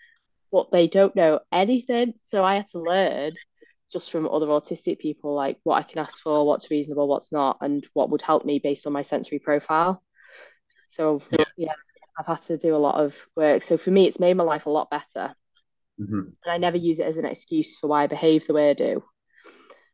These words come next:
Speaker 2: Yeah.
Speaker 1: Um, I use it always as a reason. Um, and I don't tell everyone either. When I
Speaker 2: Mm-hmm.
Speaker 1: first got diagnosed, I was like, I, like, "Oh, I'm autistic, this is me, blah, blah, blah." And then every,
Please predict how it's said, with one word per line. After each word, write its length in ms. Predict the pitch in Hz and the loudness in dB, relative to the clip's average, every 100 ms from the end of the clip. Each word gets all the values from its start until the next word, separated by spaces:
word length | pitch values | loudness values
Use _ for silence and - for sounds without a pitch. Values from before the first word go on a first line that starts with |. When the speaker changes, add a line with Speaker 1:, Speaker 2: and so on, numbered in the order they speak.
| _ _ | _ _
Speaker 2:
Yeah. 300 | 104 147 147 | -2 0 0
Speaker 1:
Um, 160 | 143 147 - _ 160 | -2 -6 -20 _ 0
I 40 | |
use 220 | 156 156 | 2 2
it 80 | - | 0
always 280 | 156 156 151 | 2 2 0
as 80 | 143 | -2
a 40 | |
reason. 600 | 156 151 151 - 107 147 - _ - | 0 0 -2 -4 -4 -4 -12 _ -2
Um, 400 | 156 147 151 151 _ _ _ _ _ _ - | 0 0 -2 -6 _ _ _ _ _ _ -10
and 80 | 160 | -4
I 80 | 165 | 0
don't 340 | 190 185 196 _ _ _ _ _ _ _ _ | 4 4 2 _ _ _ _ _ _ _ _
tell 220 | - 185 185 | -4 0 2
everyone 340 | 190 202 196 | 2 0 0
either. 420 | 170 180 196 208 - _ _ _ _ _ _ _ _ _ _ _ _ _ _ | 0 -2 -2 -6 -10 _ _ _ _ _ _ _ _ _ _ _ _ _ _
When 180 | - 190 | 0 2
I 60 | |
Speaker 2:
Mm-hmm. 80 | 190 | 2
Speaker 1:
first 200 | 208 190 | 2 0
got 140 | - - | -4 -4
diagnosed, 420 | 170 151 151 151 | -6 -4 -6 -6
I 40 | |
was 80 | 165 | -4
like, 120 | 165 | -2
I, 180 | 175 170 | -2 -4
like, 240 | 170 165 170 - | -2 -2 -4 -6
"Oh, 120 | 202 | -4
I'm 120 | 214 | 0
autistic, 600 | 220 214 214 - 196 - | 0 -2 -4 0 0 2
this 180 | - 185 | -4 -8
is 160 | 190 - | -8 0
me, 200 | 180 180 | 2 2
blah, 120 | 185 | 2
blah, 100 | 180 | 0
blah." 240 | 175 175 175 - - - _ | 2 0 -2 -8 -20 -20 _
And 120 | 170 | -2
then 100 | 165 | 0
every, 220 | 170 180 | 2 2